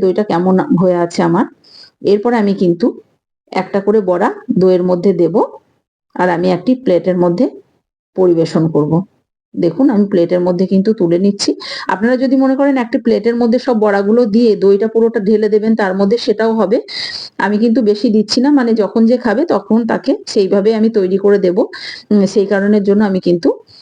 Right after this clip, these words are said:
দেখুন বড়াগুলো রেডি করছি এইভাবেই, দইয়ের মধ্যে দিয়ে দিচ্ছি আর দইয়ের সাথে খুব ভালো করে মাখিয়ে নিচ্ছি। আর আমি প্লেটের মধ্যে কিন্তু তুলে নিচ্ছি।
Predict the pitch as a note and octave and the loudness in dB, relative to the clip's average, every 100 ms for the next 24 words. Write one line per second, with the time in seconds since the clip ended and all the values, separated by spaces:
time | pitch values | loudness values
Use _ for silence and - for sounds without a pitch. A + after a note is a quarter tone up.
0 | _ _ - F#3+ A3+ G3+ F3+ F3+ F#3+ G3 | _ _ -4 0 2 2 2 2 2 2
1 | F#3 G3 A3 G#3+ A3 F#3+ G3+ A#3+ F4+ G3+ | 2 0 0 0 0 0 0 0 2 2
2 | F#3 F#3+ F#3+ G#3+ G3 F#3 F3+ G3 - B3+ | 2 0 0 0 2 2 0 -2 0 0
3 | G#3 F#3 F#3 G3 F#3+ - G#3 F#3+ F3+ F#3+ | 2 0 0 -2 -4 -2 0 2 2 2
4 | G#3+ G3+ D3+ A3+ G3 G3+ F#3 - B4+ - | 0 0 -2 0 2 2 0 0 -2 -4
5 | - - - F3+ F3+ G#3+ A3+ F3+ F3 F3 | -20 -20 -8 -4 -2 0 0 0 0 0
6 | E3+ F3+ F3 D#3+ D3 G#4 G#4 - _ _ | 0 0 0 0 0 -2 -2 -14 _ _
7 | - G3 F3+ D3+ D3 - | -4 -2 0 0 -2 -4